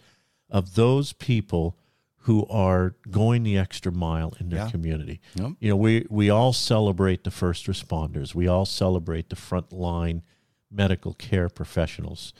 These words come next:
Speaker 1: who are dealing with this on a day-to-day basis. We also have all of these businesses who are just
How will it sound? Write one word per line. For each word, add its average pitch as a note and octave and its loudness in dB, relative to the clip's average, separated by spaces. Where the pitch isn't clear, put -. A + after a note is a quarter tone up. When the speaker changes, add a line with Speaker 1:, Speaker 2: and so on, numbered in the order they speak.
Speaker 1:
who F#2+ 2
are E2+ 0
dealing G2 2
with D#2+ -6
this F2 -6
on D#2 -2
a D#2+ -2
day-to-day D#2+ -2
basis. - -6
We C3 8
also D#3+ 4
have B2+ 8
all B2+ 6
of A2+ 4
these G#2+ 2
businesses G#2+ 2
who G2+ -2
are F#2+ -2
just - -4